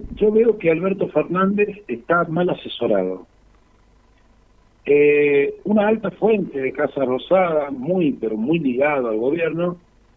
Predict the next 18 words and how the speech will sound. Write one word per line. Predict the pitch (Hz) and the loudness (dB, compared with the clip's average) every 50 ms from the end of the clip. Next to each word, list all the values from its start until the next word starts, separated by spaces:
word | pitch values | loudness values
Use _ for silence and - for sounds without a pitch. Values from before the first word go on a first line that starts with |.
| _ _ _ _ _ _ _ _ _ _ _ _ _ | _ _ _ _ _ _ _ _ _ _ _ _ _
para | - 147 151 151 151 | 0 0 2 2 0
el | 147 156 | 0 0
día | 151 202 208 190 | 2 2 2 2
viernes | 180 - 220 247 254 240 226 196 | 2 0 -2 -2 0 0 2 2
de | 185 170 | 2 2
la | 160 147 | 0 0
semana | - 151 147 175 180 180 175 175 | -2 -4 -4 -2 -2 -2 -2 -2
pasada | 151 139 - - 170 180 190 185 185 175 156 | -4 -6 -2 -2 0 2 2 2 0 -2 -2
dio | 135 143 165 170 165 | 0 0 0 0 -2
por | 170 - 151 143 131 131 | 0 2 2 2 2 2
terminado, | - 143 143 143 143 156 175 208 233 233 220 196 180 | 0 0 2 2 2 0 0 2 2 2 0 -2 -4
y | 143 135 | -6 -6
esto | 139 - - 127 | -8 -8 -10 -8
lo | 127 | -6
digo | 120 135 139 135 131 | -2 -2 0 0 0
off | 131 131 | 0 -2
the | 127 123 | -4 -4
record, | 123 143 160 160 - 170 170 170 | -4 -4 -4 -4 -2 -2 -2 -2